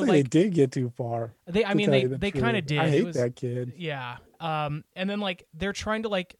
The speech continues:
Speaker 1: give you, like, why Kreese is as bad as he is, and, like, why, you know, like, and then they give you the whole storyline with, um,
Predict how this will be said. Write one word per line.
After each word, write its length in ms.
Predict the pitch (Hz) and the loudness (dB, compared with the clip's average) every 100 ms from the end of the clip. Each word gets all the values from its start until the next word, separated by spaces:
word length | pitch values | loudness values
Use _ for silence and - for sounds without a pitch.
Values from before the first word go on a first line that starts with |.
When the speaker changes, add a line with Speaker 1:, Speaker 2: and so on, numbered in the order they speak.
| - 143 | -18 -6
Speaker 1:
give 260 | 165 165 | -4 -4
you, 200 | 175 170 | -4 -2
like, 200 | 165 151 _ | -2 -4 _
why 280 | 135 156 190 | -8 -6 -6
Kreese 480 | - - 208 208 185 | -6 -6 -4 -4 -4
is 140 | 160 | -4
as 100 | 151 | -6
bad 320 | 143 147 156 | -6 -8 -8
as 120 | 151 | -8
he 220 | 156 151 143 | -6 -6 -4
is, 340 | 135 131 123 | -6 -8 -10
and, 200 | 131 139 | -10 -10
like, 320 | 135 131 - - _ _ _ _ _ _ - | -8 -10 -14 -20 _ _ _ _ _ _ -12
why, 460 | 139 151 170 170 | -4 0 0 0
you 180 | 175 165 | -2 0
know, 100 | 170 | 0
like, 160 | 165 165 | 0 -4
and 160 | 170 180 | -2 -2
then 80 | |
they 140 | 185 180 | -2 -2
give 180 | 190 190 | -2 -2
you 100 | 208 | -2
the 100 | 165 | -2
whole 180 | 202 | -4
storyline 480 | 190 - 196 196 196 | -6 -6 -4 -4 -4
with, 160 | 185 - | -4 -6
um, 460 | 165 160 151 147 | -4 -2 -4 -6